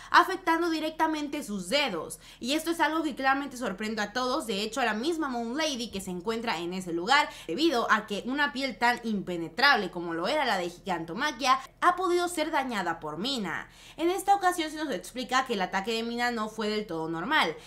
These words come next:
ya que se vio inspirada por los ataques de Bakugo y de Todoroki,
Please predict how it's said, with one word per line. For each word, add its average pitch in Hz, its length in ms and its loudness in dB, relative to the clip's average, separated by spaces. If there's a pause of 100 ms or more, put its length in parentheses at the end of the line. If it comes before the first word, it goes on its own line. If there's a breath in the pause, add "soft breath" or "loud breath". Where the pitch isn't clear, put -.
(140 loud breath)
ya 311 160 2
que 349 100 0
se 320 120 2
vio 311 120 0
inspirada 302 640 2
por 208 140 -2
los 208 140 -2
ataques 254 420 0
de 190 140 -2
Bakugo 180 640 2
y 214 100 -4
de 170 140 -4
Todoroki, 160 760 -2